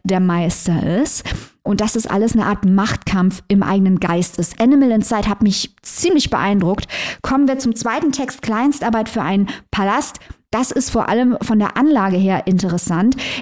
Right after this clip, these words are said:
Das ist auch die Geschichte, die in Wahrheit den Untertitel Im Wahn der anderen, Entering the Madness of Others trägt. Es geht hier um einen Angestellten der New York Public Library, der heißt Herman Melville, aber mit, mit Kleinbuchstaben.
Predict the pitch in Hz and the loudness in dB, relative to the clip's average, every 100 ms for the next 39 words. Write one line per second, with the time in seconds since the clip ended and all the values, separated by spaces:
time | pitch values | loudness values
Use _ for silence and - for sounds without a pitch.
0 | - 277 - 294 254 254 220 214 254 - | -4 -2 -2 -2 -2 -2 -2 0 -2 -2
1 | 247 196 - 240 277 285 - 214 180 208 | -2 -2 0 2 2 0 0 0 2 0
2 | 240 226 202 220 247 262 254 240 226 214 | -2 0 0 2 0 0 -4 -4 -2 0
3 | 202 196 202 247 214 196 226 226 214 208 | 2 2 2 2 2 2 2 2 0 0
4 | 208 233 233 214 202 196 196 220 226 226 | 0 0 2 2 2 2 2 2 0 0
5 | 196 - 202 214 185 - - 202 285 - | -4 -4 -2 -2 -2 -4 -2 0 0 -4
6 | - - _ _ _ _ - 196 - 220 | -12 -14 _ _ _ _ -8 -8 -2 -2
7 | 269 - 254 220 190 196 208 247 269 - | 0 0 0 2 0 0 2 2 2 0
8 | 220 202 214 233 - - 208 208 240 269 | 0 0 2 0 0 -4 0 4 4 4
9 | 240 262 220 202 190 180 226 202 190 190 | 2 0 -2 0 0 0 2 2 2 2
10 | 196 196 - - - 226 262 262 240 208 | 0 -2 -6 -12 -4 0 4 4 4 4
11 | 214 233 180 170 190 269 - 208 214 185 | 4 2 2 2 2 0 0 0 2 0
12 | - 214 214 233 214 233 160 165 - 160 | 0 0 0 -2 2 2 2 0 -2 -2
13 | 160 208 415 | 2 2 0